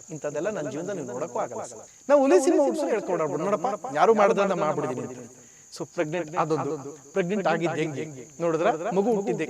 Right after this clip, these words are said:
ಆ ಮಗು ಜೊತೆಗೊಂದು ಇದು. ಆಮೇಲೆ ಗಂಡ ಹೆಂಡತಿ ರೊಮ್ಯಾನ್ಸ್ ಮಾಡ್ತಿರೋದು Instagram ಅಲ್ಲಿ. ಇದು ಯಾವ್ದು ಇಂಥದ್ದೆಲ್ಲ, ಅದು ಖಾಸಗಿತನ. ಏಯ್, ನೀ ಇದ್ ಮಾಡ್ಬೇಡ ಕಣೋ.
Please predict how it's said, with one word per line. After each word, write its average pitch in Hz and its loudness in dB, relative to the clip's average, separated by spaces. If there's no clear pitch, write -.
ಆ 240 6
ಮಗು 233 6
ಜೊತೆಗೊಂದು 226 4
ಇದು. 160 -2
ಆಮೇಲೆ 254 0
ಗಂಡ 247 4
ಹೆಂಡತಿ 254 4
ರೊಮ್ಯಾನ್ಸ್ 208 0
ಮಾಡ್ತಿರೋದು 202 -2
Instagram 165 -4
ಅಲ್ಲಿ. 165 -10
ಇದು 202 0
ಯಾವ್ದು 208 0
ಇಂಥದ್ದೆಲ್ಲ, 226 -2
ಅದು 220 -4
ಖಾಸಗಿತನ. 240 -4
ಏಯ್, 233 4
ನೀ 196 -4
ಇದ್ 190 -4
ಮಾಡ್ಬೇಡ 190 -2
ಕಣೋ. 151 -8